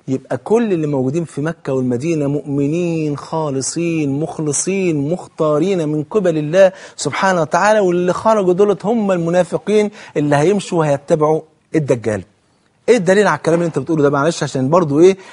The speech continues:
المسائل تبقى واضحه، مش عايزين اي كلام كده يعني، آه، تنام تسرح بالموضوع تقوم قايل قصه كده، لا، ده كل ده باحاديث النبي،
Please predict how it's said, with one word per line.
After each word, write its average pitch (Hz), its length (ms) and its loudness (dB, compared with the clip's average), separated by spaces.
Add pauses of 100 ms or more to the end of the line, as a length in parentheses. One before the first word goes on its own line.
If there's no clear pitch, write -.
(100)
المسائل 143 400 2
تبقى 151 220 2
واضحه، 196 260 2
مش 170 140 -2
عايزين 160 320 2
اي 190 240 6
كلام 175 300 4
كده 196 240 4
يعني، 185 380 4 (280)
آه، 147 120 -2
تنام 175 380 2
تسرح 214 400 0
بالموضوع 160 420 4
تقوم 208 180 0
قايل 190 340 2
قصه 220 260 -2
كده، 196 240 4
لا، 226 160 2
ده 156 100 0
كل 214 240 2
ده 202 100 4
باحاديث 180 460 -2
النبي، 127 320 0